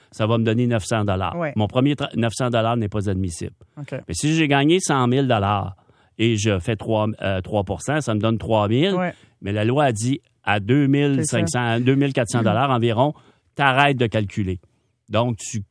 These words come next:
Speaker 1: peux commencer à déduire tes frais médicaux, non pas à trois mille, mais à deux mille quatre cents.
Speaker 2: C'est ça. C'est un peu avantageux pour ceux qui font plus d'argent, finalement.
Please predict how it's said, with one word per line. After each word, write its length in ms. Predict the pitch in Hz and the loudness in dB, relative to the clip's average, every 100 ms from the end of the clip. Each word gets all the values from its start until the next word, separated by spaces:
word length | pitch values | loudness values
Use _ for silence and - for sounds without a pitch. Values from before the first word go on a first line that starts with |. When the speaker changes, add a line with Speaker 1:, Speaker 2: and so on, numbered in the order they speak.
| _ | _
Speaker 1:
peux 240 | - 156 147 | 0 2 0
commencer 680 | - 160 147 135 117 147 | 2 2 4 2 0 -2
à 80 | 131 | 0
déduire 360 | 110 101 107 120 | 0 0 0 -2
tes 140 | 107 | -2
frais 180 | 98 110 | -4 -4
médicaux, 460 | 104 90 - 113 120 - _ _ _ _ _ _ - | -4 -6 -4 -2 -2 -8 _ _ _ _ _ _ -2
non 160 | 123 | 0
pas 140 | 120 131 | 4 4
à 40 | |
trois 240 | 110 107 95 | 2 0 0
mille, 240 | 107 123 | 0 -2
mais 100 | 104 | -2
à 80 | 98 | -2
deux 140 | 98 | -2
mille 180 | 95 95 | -2 -4
quatre 220 | 85 - | -8 -14
cents. 80 | - - | -16 -12
Speaker 2:
C'est 160 | 185 165 | -6 -6
ça. 160 | 147 147 | -6 -8
C'est 120 | - | -4
un 80 | 165 | -2
peu 120 | 190 | 0
avantageux 460 | 156 151 147 160 | 0 -2 -2 -2
pour 160 | 165 139 | -4 -6
ceux 120 | - | -10
qui 80 | 139 | -8
font 100 | 131 | -10
plus 180 | 131 135 | -8 -8
d'argent, 320 | 135 143 147 | -8 -8 -8
finalement. 320 | - 135 156 | -10 -14 -14